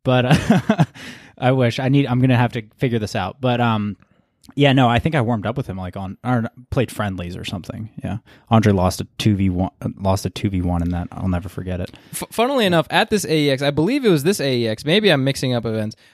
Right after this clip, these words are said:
Speaker 2: Uh,
Speaker 1: Yeah.
Speaker 2: David also snagged, uh, uh, I believe he was top one hundred at the time, his first top one hundred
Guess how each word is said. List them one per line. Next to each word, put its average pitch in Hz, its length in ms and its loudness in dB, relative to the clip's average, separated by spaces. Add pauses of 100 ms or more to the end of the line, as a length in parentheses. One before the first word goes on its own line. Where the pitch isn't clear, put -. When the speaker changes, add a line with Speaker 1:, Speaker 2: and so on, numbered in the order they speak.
Speaker 2:
Uh, 123 180 -2
Speaker 1:
Yeah. 107 60 -4
Speaker 2:
David 160 380 4
also 147 380 2
snagged, 131 480 -2
uh, 123 120 -6 (540)
uh, 131 300 -10
I 143 140 0
believe 180 260 0
he 233 60 2
was 175 100 2
top 180 260 0
one 170 120 2
hundred 160 200 2
at 139 60 0
the - 80 -8
time, 226 260 0
his 127 140 0
first - 480 2
top 165 260 0
one 147 200 2
hundred 139 440 2